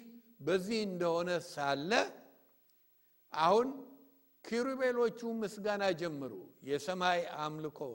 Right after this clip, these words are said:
ሰማይ ላይ የሚደረገው አምልኮ በኳርቴት ሲጀመር እናያለን። እንደውም እንደኔ ላላችሁ ተስፋ ሰጥቻለሁኝ። ሰማይ ላይ ሶሎ አናይም፣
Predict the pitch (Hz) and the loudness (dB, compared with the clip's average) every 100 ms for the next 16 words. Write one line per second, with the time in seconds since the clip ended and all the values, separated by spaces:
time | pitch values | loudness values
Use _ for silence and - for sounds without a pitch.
0 | - - _ - 151 165 170 175 175 165 | -14 -20 _ -6 -2 2 2 4 2 2
1 | 160 165 139 160 165 156 156 151 151 151 | -2 -8 -2 -2 0 0 0 0 -4 -6
2 | 175 190 190 - _ _ 120 143 - 185 | -2 -2 -2 -18 _ _ -4 -4 2 4
3 | 196 196 185 151 - - 143 117 135 135 | 4 4 -2 -2 -6 -12 -10 -6 -6 -4
4 | 156 156 - 131 139 151 165 180 196 - | -6 -8 -14 -10 -2 0 0 -2 -6 -10
5 | - _ - 131 151 160 135 120 - - | -20 _ -14 0 2 2 -2 -12 -20 -16
6 | 135 135 160 165 160 156 151 147 147 160 | -8 -2 0 2 2 2 2 -2 -2 -10
7 | - 143 170 147 151 143 131 156 151 170 | -6 -8 -6 -8 -8 -14 -14 -10 -8 -6
8 | 196 208 - _ - 165 160 165 160 160 | -8 -10 -16 _ -8 -6 2 2 4 2
9 | 156 131 - - - 180 180 170 156 147 | 0 -4 -10 -16 0 2 4 4 2 -4
10 | 131 104 | -4 -6